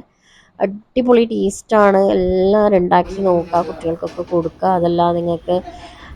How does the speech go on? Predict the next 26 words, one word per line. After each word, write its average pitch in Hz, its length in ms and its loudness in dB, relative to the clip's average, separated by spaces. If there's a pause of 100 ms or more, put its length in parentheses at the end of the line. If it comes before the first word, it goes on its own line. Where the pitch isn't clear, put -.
(160)
ആ, 185 40 2 (720)
സ്കൂ-, 151 460 0
സ്കൂളിൽ 180 400 2 (200)
കൊടുത്തു 185 320 0
വിടാനും 170 480 0 (300)
വൈകുന്നേരം 160 560 2
ഈവനിങ് 165 400 -4
സ്നാക്ക് 160 460 -6
ആയാലും 151 420 -2 (160)
എങ്ങനെ 170 320 -6
ആയാലും 170 240 -4
നിങ്ങൾക്ക് 170 240 -6
കുഴപ്പമില്ല. 160 500 -2
അടിപൊളി 175 480 -8
ടേസ്റ്റാണ്. 160 800 -8 (680)
വളരെ 226 240 6 (120)
പെട്ടെന്ന് 202 340 2
തന്നെ 180 160 2
നമുക്ക് 180 240 -4
ബ്രെഡ് 196 320 2
മുട്ടയുണ്ടെങ്കിൽ 175 600 -2 (360)
ഈസി 214 380 -4
ആയിട്ട് 165 280 0
ചെയ്യാൻ 160 320 -2
പറ്റുന്ന, 156 380 -6
അതുപോലെ 160 260 -6